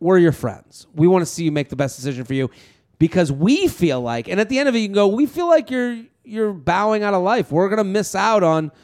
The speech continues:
all these experiences that are coming down the pike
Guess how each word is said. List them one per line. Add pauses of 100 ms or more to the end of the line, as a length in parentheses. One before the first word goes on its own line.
(340)
all
these
experiences
that
are
coming
down
the
pike